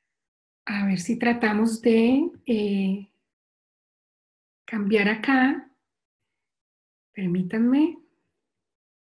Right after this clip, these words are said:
Y vamos a venir acá para compartir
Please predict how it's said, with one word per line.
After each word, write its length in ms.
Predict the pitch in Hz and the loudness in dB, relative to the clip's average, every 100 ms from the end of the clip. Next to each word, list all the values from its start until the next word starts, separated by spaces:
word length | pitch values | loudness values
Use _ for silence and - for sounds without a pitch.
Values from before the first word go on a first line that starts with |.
| - _ _ _ _ _ _ _ | -20 _ _ _ _ _ _ _
Y 500 | - 220 220 226 233 - | -6 -2 -2 -2 -4 -6
vamos 360 | - 190 196 - | -4 -2 -2 -2
a 60 | 233 | -4
venir 340 | 226 233 226 | -2 -2 -2
acá 460 | 226 226 214 202 - | -4 -6 -8 -8 -8
para 260 | 220 214 226 | -6 -6 -6
compartir 880 | - 233 240 247 - 240 220 220 | -2 -4 -2 -8 -6 -2 -2 -2